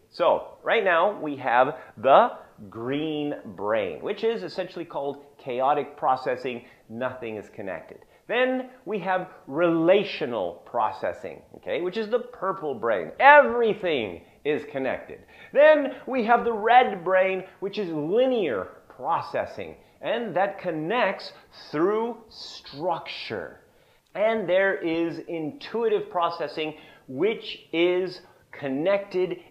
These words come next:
internally. Now, your brain power comes from the decision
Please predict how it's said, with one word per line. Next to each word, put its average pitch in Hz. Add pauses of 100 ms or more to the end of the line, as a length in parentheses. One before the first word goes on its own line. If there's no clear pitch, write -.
(140)
internally. 170 (420)
Now, 160 (800)
your 190
brain 226
power 117 (120)
comes 104 (720)
from 180 (180)
the 170
decision 156